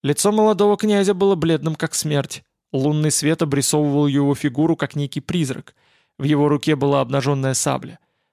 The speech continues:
За ним двигалось около дюжины крепких парней, вооруженных до зубов. Ренат выхватил саблю и загородил собой новобрачных.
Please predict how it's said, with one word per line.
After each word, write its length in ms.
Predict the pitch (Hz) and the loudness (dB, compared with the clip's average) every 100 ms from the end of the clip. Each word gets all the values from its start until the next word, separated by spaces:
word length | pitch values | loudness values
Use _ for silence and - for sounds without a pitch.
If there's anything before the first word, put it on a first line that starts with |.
| _ | _
За 140 | 135 165 | 0 2
ним 160 | 180 | 2
двигалось 440 | 156 170 156 160 160 | 2 2 2 2 2
около 300 | 151 147 147 | 0 0 0
дюжины 400 | 131 147 147 139 | 0 0 -2 -2
крепких 440 | 139 143 - 135 | -2 -2 -4 -6
парней, 360 | - 139 147 165 | -4 -2 0 0
вооруженных 560 | 143 135 127 143 135 | 0 0 0 -2 -2
до 120 | 120 131 | -2 -2
зубов. 440 | 139 127 - - _ _ _ _ _ - | -2 -4 -8 -12 _ _ _ _ _ -2
Ренат 380 | 139 190 254 180 | 0 2 2 2
выхватил 420 | 208 165 156 143 | 0 0 0 0
саблю 440 | - 190 202 170 | 0 0 2 2
и 20 | |
загородил 480 | 131 131 135 127 160 | 0 -2 -2 0 0
собой 320 | 151 135 139 | 0 0 0
новобрачных. 800 | 139 139 151 143 143 - 170 - | 0 0 0 -2 -4 -8 -10 -18